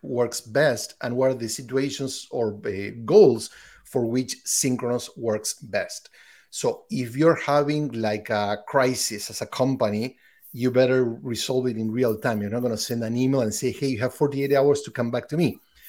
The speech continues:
Eh, maybe if you need to bring people together, as I mentioned, like,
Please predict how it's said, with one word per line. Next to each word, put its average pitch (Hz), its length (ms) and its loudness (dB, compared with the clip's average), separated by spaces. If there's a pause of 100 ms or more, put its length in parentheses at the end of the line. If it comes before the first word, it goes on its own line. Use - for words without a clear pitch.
(440)
Eh, 123 300 0
maybe 143 460 2
if - 140 -6
you 127 80 -2
need 135 200 -2
to 139 140 -2
bring 135 280 -2
people 135 340 -2
together, 135 480 0
as 98 180 -6
I 123 40 -2
mentioned, 151 600 -2
like, 104 200 -4